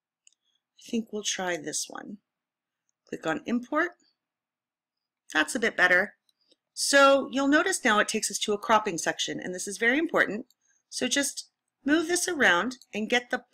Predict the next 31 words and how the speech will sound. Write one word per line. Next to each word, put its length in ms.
portion 340
of 120
the 80
image 340
that 160
you 100
want. 280
You 180
can 140
make 160
this 160
bigger 420
or 160
smaller. 520
So 220
I'm 100
just 200
gonna 100
grab 320
this 160
bottom 300
section 440
of 160
the 60
image, 580
and 120
I'm 60
gonna 140
click 240
on 260
crop. 360